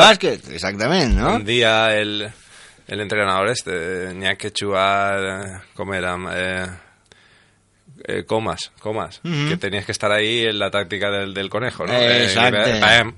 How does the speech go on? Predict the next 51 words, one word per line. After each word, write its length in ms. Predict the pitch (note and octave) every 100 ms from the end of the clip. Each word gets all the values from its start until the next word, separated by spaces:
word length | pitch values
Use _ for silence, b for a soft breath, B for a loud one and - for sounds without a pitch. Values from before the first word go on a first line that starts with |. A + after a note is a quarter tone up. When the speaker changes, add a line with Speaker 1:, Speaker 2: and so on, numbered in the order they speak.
| -
Speaker 1:
garrotada, 360 | G2 G2 G#2+ G#2
Speaker 2:
Sí, 20 |
sí, 60 | C3
Speaker 1:
el 40 | A#2
Speaker 2:
sí, 40 | B2+
Speaker 1:
último 20 | A2+
Speaker 2:
sí, 20 |
Speaker 1:
moment, 180 | A#2 G#2+
Speaker 2:
sí. 140 | A#2+
Speaker 1:
ahí. 100 | G#2
Speaker 2:
Por 120 | F#2+ A#2+
això 180 | B2
és 60 | C#3+
lo 80 | D#3+
que 80 | D#3+
Speaker 1:
Pues 100 | D3+ -
Speaker 2:
passa 60 |
Speaker 1:
això 80 | D3
és 60 | D3
lo 60 |
que 60 | D3
Speaker 2:
en 60 |
Speaker 1:
n'hi 120 | C#3 B2+
ha 40 |
que 60 | A#2+
fer. 160 | G2
Speaker 2:
dissabte. 760 | F2+ G2 F2 A2 C3 D3 C3+ A#2
<laughs> 60 | -
Speaker 1:
No 80 | G#2+
n'hi 60 | A2+
ha 40 |
que 80 | A#2
fiar-se 340 | B2 B2+ B2+ D3+
hasta 180 | B2 G#2
l'últim 260 | G2 F2
moment. 240 | G2 F#2 F2 B B B B B B B B B - -
Speaker 2:
Bueno, 200 | C#3 B2
pues 160 | A#2
te 120 | - A2
recomanem 500 | G#2 G#2 G#2+ A2 B2
a 120 | A#2
tu, 520 | - D#3 E3+ F3 F3+ E3
ja, 280 | A#2 B2 C#3
també 240 | A2+ A#2
ja 120 | A2+ G#2+
tots 240 | A2 A2
els 160 | A2+ G2+
que 160 | A#2 A2+
mos 180 | A2+ A2
estiguen 500 | - A#2+ A#2 A#2+ A#2
sentint, 640 | A#2 A#2 A2+ C3+ C3+ D3